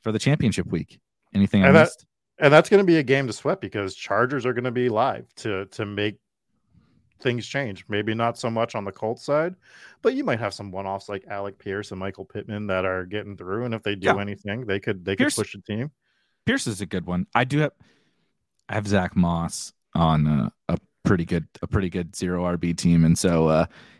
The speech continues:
Speaker 1: it, it's a Mahomes, Mahomes Kelce
Speaker 2: Ooh.
Speaker 1: zero R B team that, uh,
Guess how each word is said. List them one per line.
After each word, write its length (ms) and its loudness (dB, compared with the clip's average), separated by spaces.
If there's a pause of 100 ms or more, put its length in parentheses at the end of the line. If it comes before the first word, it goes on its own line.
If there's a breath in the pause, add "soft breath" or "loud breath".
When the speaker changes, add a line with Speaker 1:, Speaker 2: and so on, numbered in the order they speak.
(200 soft breath)
Speaker 1:
it, 160 0
it's 120 0
a 40 4
Mahomes, 600 4
Mahomes 360 0
Kelce 600 -4 (240)
Speaker 2:
Ooh. 180 -4
Speaker 1:
zero 260 4
R 140 4
B 180 -2
team 420 -2 (260)
that, 300 0
uh, 100 2